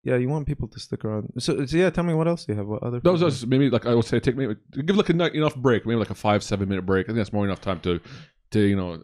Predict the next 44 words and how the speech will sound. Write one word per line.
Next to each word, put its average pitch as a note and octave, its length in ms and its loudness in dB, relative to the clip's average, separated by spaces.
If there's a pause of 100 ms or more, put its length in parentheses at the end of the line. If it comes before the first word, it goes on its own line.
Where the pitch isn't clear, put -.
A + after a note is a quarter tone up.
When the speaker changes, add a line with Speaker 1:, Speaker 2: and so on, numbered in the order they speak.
Speaker 2:
take G#2+ 160 -6
a G#2 40 -4
piss, G2+ 360 0
grab G2 240 0
some F#2 120 -6
food, F#2 320 2
and, F2+ 300 -2
and F#2 120 -4
have F2+ 100 -2
Speaker 1:
Yeah. F2 40 -2
Speaker 2:
a E2+ 40 -2
smoke. - 300 -8
Speaker 1:
Oh A2+ 140 -8
yeah, B2+ 160 -8
take A#2 220 -16
a A2 40 -16
piss - 240 -18
is G#2+ 220 -20
<laughs> - 40 -16
really C#3 240 -2
important. G#2 380 0
Speaker 2:
Yeah. - 60 -10
Speaker 1:
We A2+ 60 -8
don't A#2 80 -8
want A2 120 -12
you A2+ 60 -8
guys G#2+ 180 -8
soaking A2+ 260 -12
the G#2 60 0
Speaker 2:
Yeah. G2+ 120 2
Speaker 1:
grass A#2+ 280 -4
in G#2+ 120 -8
there. G2+ 120 -8
Speaker 2:
Exactly. A2 500 2
So - 160 -6
I A2+ 40 2
think D#3 180 -2
five B2+ 220 2
to - 60 -4
seven G2 220 2
minutes F#2+ 280 -4
is F2+ 80 -12
more F2+ 240 0
than F2 80 2